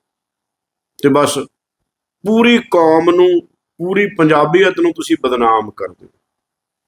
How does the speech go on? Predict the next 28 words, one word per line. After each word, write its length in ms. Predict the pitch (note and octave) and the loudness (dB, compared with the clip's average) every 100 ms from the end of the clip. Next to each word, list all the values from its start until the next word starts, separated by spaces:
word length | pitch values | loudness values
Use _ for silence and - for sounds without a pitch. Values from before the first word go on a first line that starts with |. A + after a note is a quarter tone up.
| _ _ _ _ - _ _ D#3 | _ _ _ _ -20 _ _ 0
ਇਹ 100 | E3 | 2
ਬੇਨਤੀ 540 | C#3+ D3+ D#3 E3 F3 | 2 2 2 2 2
ਹੈ 180 | F3 E3+ - _ | 2 0 -6 _
ਖਾਸ 340 | - D3 D3 | -2 0 0
ਕਰਕੇ 280 | - C#3+ D#3 | -4 -6 -4
ਯੂਥ 380 | C3+ A#2+ B2 A#2+ | -2 0 -2 -2
ਨੂੰ 200 | A#2 G#2+ - _ _ _ _ _ _ _ _ _ _ _ - | -4 -4 -8 _ _ _ _ _ _ _ _ _ _ _ -4
ਵੀ 140 | A2+ | 0
ਜਿਹੜੇ 280 | C3+ D3+ F3 | 2 2 4
ਇੱਦਾਂ 300 | E3+ - D#3 | 2 2 2
ਦੇ 120 | D#3 | 2
ਲੋਕ 300 | D3+ C#3+ C3+ | 2 0 0
ਨੇ, 120 | D3+ D#3+ | 0 0
ਇਹਨਾਂ 160 | E3 | 0
ਤੋਂ 140 | F3 E3+ | -2 -6
ਦੂਰੀ 360 | B2 C3 C#3+ | -4 0 0
ਬਣਾ 240 | D3 C#3+ C#3 | 0 0 -2
ਕੇ 180 | D3 | -2
ਰੱਖਿਆ 280 | B2+ - B2 | -4 -2 -4
ਕਰੋ। 280 | A#2+ C#3 D3 - _ _ _ _ _ _ _ _ _ _ _ _ D3 | -2 -4 -4 -8 _ _ _ _ _ _ _ _ _ _ _ _ 0
ਇਹ 120 | E3 - | 2 2
ਆਪ 380 | D3 D3 D#3 - F3 D#3+ - | 2 2 0 -2 -2 -4 -8
ਸਾਰੀ 500 | - C#3+ C#3+ E3 F3 | -6 0 2 2 2
ਉਮਰ 260 | E3 D#3+ | 0 -6
ਛਿੱਤਰ 520 | D3+ - D3 - D#3 D3+ | -10 -6 -6 -2 -2 -2
ਖਾਂਦੇ 420 | B2+ B2+ B2+ C3+ | -4 -2 0 2
ਰਹੇ 220 | C#3+ D3 - _ _ _ _ _ _ _ _ _ _ _ - | 2 -2 -6 _ _ _ _ _ _ _ _ _ _ _ 2
ਤੇ 380 | C#3+ C3+ - | 4 4 0